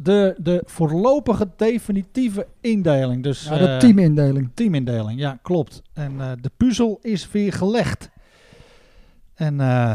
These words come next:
Speaker 1: nou ja, goed, dat is denk ik, eh, jaarlijks, eh, festijn. Hè? Eh, er is een technische commissie daar enorm druk mee. En daar kan ik alleen maar, eh, mijn petje voor afnemen. En ze hebben het dus weer geklaard.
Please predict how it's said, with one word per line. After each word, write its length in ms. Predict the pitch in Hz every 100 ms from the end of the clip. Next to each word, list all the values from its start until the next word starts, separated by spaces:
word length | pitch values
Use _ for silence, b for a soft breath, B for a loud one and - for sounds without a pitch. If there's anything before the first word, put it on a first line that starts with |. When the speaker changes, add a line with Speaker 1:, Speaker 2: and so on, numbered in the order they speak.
| -
Speaker 1:
nou 180 | - 165
ja, 100 | 151
goed, 180 | 123 151
dat 180 | 147 -
is 180 | 131 110
denk 280 | 135 170
ik, 220 | - 143 -
eh, 300 | 147 127 117
jaarlijks, 640 | 160 196 185 156 - -
eh, 200 | 147 135
festijn. 760 | - 175 147 - 151 175 214
Hè? 240 | 208 165 175
Eh, 580 | 202 170 165 160 156 156 135
er 20 |
is 140 | 139 127
een 160 | 139 -
technische 360 | 160 - 151 -
commissie 360 | 143 156 -
daar 260 | 170 165 165
enorm 360 | 165 160 165 160
druk 200 | 151 165
mee. 220 | 165 160
En 80 | 151
daar 200 | 123 120 135 120 _
kan 140 | -
ik 120 | 120 120
alleen 240 | 123 131
maar, 180 | 127 120
eh, 100 | 120
mijn 180 | 120 123
petje 280 | - 202 226
voor 140 | 170 185
afnemen. 580 | 175 165 170 165 160 165 b b b b b _
En 120 | 190
ze 100 | 151
hebben 180 | 147 131
het 120 | 123
dus 180 | 123 107
weer 200 | 170 220
geklaard. 640 | - 175 214 233 - -